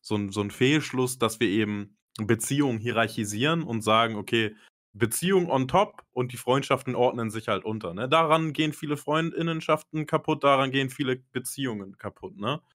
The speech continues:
Es geht, glaub ich, so generell darum, ähm, so ein bisschen dieses hierarchische Denken einfach überall aufzulösen, ne? Du hast es gut beschrieben, so, dass man halt den Alltag eben auch demokratisch,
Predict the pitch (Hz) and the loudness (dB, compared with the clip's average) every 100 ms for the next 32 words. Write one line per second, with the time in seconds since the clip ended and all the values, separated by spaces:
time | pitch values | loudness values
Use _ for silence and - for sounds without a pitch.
0 | _ _ _ _ _ - 113 151 143 156 | _ _ _ _ _ -8 -2 -2 2 4
1 | 156 151 143 147 139 107 123 135 139 127 | 4 2 4 4 4 2 0 2 4 4
2 | 170 139 101 92 98 98 101 98 98 95 | 4 4 2 0 -4 -6 -4 -4 -4 -8
3 | 98 _ _ - 107 110 107 110 113 107 | -14 _ _ -20 -8 -6 -4 -6 -4 -4
4 | 104 101 101 - 98 98 101 98 104 - | -6 -8 -10 -2 2 2 2 -6 -8 -4
5 | 95 95 92 95 98 101 98 85 90 - | -4 -4 -8 -8 -8 -6 0 2 2 0
6 | 87 - - 87 - 90 87 120 117 101 | -4 -6 -10 -10 -10 -14 -12 -8 -4 -4
7 | - - 110 _ 104 - 143 92 87 87 | -4 -8 -8 _ -14 -8 -6 -6 -8 -10
8 | 90 - 92 98 95 - 98 107 101 101 | -10 -10 -8 -6 -6 -6 0 0 0 -4
9 | - 85 - 82 87 - 95 87 87 85 | -4 -12 -6 -6 -4 -4 -4 -4 -2 -2
10 | 87 90 | 0 -6